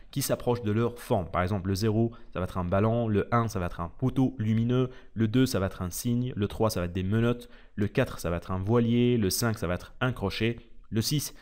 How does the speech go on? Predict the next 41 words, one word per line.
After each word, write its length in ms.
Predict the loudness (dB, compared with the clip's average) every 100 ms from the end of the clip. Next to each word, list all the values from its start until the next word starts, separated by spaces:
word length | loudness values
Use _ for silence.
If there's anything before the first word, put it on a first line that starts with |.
| -6
ça 100 | 0
va 60 | 0
être 140 | 0
un 80 | 0
club 240 | 2 4
de 80 | 6
golf, 340 | 6 4 0
le 140 | 0 2
sept, 240 | 2 0
ça 160 | 0 -2
va 60 |
être 160 | -2 -4
une 100 | -8 0
hache, 320 | 2 2 -4 -10 -18 -12 2
le 120 | 6
huit, 240 | 6 4
ça 120 | 0 0
va 100 | 0
être 180 | -2 -2
un 120 | 2
bonhomme 360 | 4 4 2 -2
de 80 | -2
neige, 280 | 0 0 -2
et 40 |
enfin 300 | -2 0 0
le 140 | 0 0
neuf, 180 | 0
ça 140 | 0 -2
va 60 |
être 180 | -2 -4
un 140 | -4 -6 -14 -10
ballon. 320 | 2 2 2 -2 -12 -10
C'est 80 | -8
extrêmement 320 | -4 -2 -2
simple, 300 | -2 -4 -4 -8
tout 100 | -8
ce 60 | -4
que 80 | -2
j'ai 120 | 0
fait, 180 | 0 0
c'est 240 | -2 -4